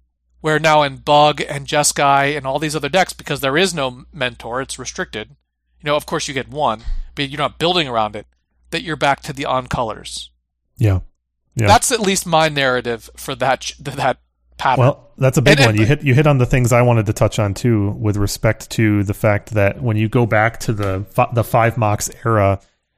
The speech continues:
Speaker 2: your decks were f-, more likely to be filled with cards that you could actually put two to three, um,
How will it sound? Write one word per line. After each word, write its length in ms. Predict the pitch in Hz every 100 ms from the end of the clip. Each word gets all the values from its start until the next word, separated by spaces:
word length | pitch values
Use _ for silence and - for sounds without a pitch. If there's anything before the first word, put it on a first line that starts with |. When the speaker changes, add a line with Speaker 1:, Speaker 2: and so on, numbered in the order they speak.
| _
Speaker 2:
your 220 | 131 120
decks 320 | 107 127 -
were 80 | 135
f-, 300 | 110 - - - -
more 340 | 113 123 147
likely 320 | 139 131 -
to 80 | 120
be 100 | 110
filled 360 | 107 - 117 107
with 200 | 107 -
cards 440 | - 107 104 104
that 240 | - 104 -
you 120 | 113
could 160 | - 110
actually 480 | 107 117 - 113
put 480 | 104 - 139 120 -
two 220 | - 127
to 80 | 113
three, 480 | 107 - 113 107 104 - _ -
um, 360 | 113 95 95